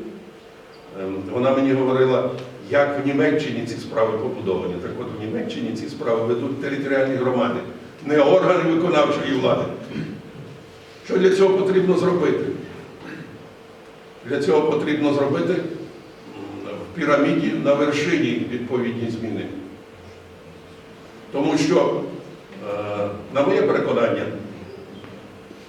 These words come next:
органи виконавчої влади, зокрема центральні, все роблять для того, щоб затопкати місцеве самоврядування, принизити його роль,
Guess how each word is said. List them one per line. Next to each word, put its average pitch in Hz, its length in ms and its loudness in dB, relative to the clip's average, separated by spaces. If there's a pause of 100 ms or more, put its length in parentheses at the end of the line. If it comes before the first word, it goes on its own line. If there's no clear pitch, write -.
(760)
органи 151 340 4
виконавчої 147 600 4
влади, 143 300 2
зокрема 135 420 0
центральні, 127 580 0
все 175 280 4
роблять - 500 4
для 120 100 2
того, - 500 2 (1600)
щоб - 240 -4
затопкати 180 800 4
місцеве 143 500 2
самоврядування, 107 840 -4 (1700)
принизити 175 800 4
його 127 300 4
роль, 92 200 2